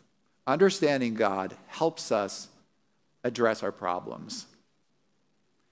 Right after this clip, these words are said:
That's why it's important to see what changed in this,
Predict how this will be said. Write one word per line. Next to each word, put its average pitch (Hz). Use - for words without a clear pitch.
That's 160
why 156
it's 139
important 139
to 127
see 131
what 139
changed 113
in 104
this, 139